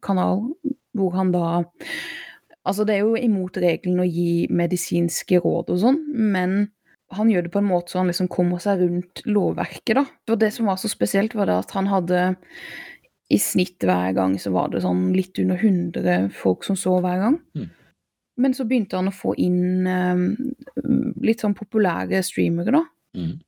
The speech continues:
Speaker 1: Eh, så som for eksempel en, det var en som heter, jeg vet ikke om du har hørt om han, men det er en som heter Wreckful,
Speaker 2: Mm.
Speaker 1: som, eh, er vel, drev og streamet World of Warcraft og sånn.
Speaker 2: Mm.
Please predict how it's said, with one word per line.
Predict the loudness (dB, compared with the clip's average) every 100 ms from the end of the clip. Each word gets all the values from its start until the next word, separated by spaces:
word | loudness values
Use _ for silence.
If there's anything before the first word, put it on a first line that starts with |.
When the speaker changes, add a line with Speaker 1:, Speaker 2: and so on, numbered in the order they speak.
| _ _ _ _ _ _ _ _ -4
Speaker 1:
Eh, | -2 0
så | 0 0
som | 0 0
for | 0
eksempel | -2 -2 0
en, | 0 0
det | -4 -2
var | 0 0 0
en | -2
som | 0 -2
heter, | 0 0 2 0 0
jeg | -2
vet | -2
ikke | 0
om | 0
du |
har | -2
hørt | -4 -2
om | 0
han, | 2
men | 2 2
det | 0
er |
en | 0
som |
heter | 0 0 0
Wreckful, | -4 -8 0 0 0 _ _ _
Speaker 2:
Mm. | -10 -8 -10 _ _ _ _ _ _ _ _ _ -10
Speaker 1:
som, | -2 0 0
eh, | 0 -2 -2 -2 -2 -2 -4 -4 -4
er | 0 0
vel, | 0 0 -4 -6 -12 _ _
drev | 2 2
og | 2
streamet | -2 0 2 0 0 0 -2 -2 -2
World | 0 0
of | 0 0
Warcraft | -2 0 -2 -2 -2
og | 2
sånn. | 2 2 _ _ _
Speaker 2:
Mm. | -12 -10